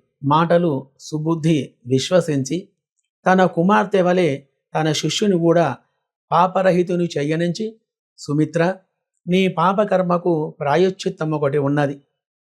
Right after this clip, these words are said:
నీవును మా వలె పాపరహితుడవు కాగలవు. అదెటులనినా నీవు గంగానదీ తీరమునకు వెళ్ళి అచ్చట పన్నెండు సంవత్సరాలు తపస్సు చేసుకొనుము. ఆ తపస్సుచే కలిగేటువంటి ఫలితము వలన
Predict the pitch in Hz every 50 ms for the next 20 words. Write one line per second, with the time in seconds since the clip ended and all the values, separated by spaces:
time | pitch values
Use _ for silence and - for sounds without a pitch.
0 | _ _ _ 135 135 143 156 160 160 170 175 202 226 226 - _ _ _ _ _
1 | _ _ _ _ _ 143 127 139 151 170 170 180 185 185 170 147 147 165 - _
2 | _ _ _ _ _ _ - 147 156 180 180 185 185 175 165 165 165 160 151 156
3 | 151 139 139 143 135 135 143 143 147 147 139 143 139 _ _ _ _ _ _ _
4 | _ _ _ - 135 135 139 135 131 143 147 151 160 170 175 185 208 214 214 _
5 | _ _ _ _ _ _ _ - 160 180 202 202 180 170 170 160 147 147 147 170
6 | 180 202 202 196 196 190 185 170 175 170 165 - 147 151 160 165 156 160 156 156
7 | 147 143 131 127 135 139 160 180 - _ _ _ _ _ _ _ _ _ _ _
8 | _ - 175 175 - 208 196 180 185 180 180 165 160 165 165 165 165 165 165 165
9 | 139 151 147 165 185 196 196 - - 175 175 165 170 160 135 117 - _ _ _
10 | _ _ - 151 147 151 196 196 196 - 180 160 151 151 147 143 - - - 143
11 | 143 139 135 139 - _ _ _ _ _ _ _ _ _ _ - 156 143 143 135
12 | 147 147 135 165 156 - - - 160 - 202 208 202 202 _ _ _ _ _ _
13 | _ _ - 175 170 202 202 214 214 208 202 208 185 180 170 165 160 156 151 147
14 | 151 156 160 175 170 170 156 147 151 147 151 165 196 208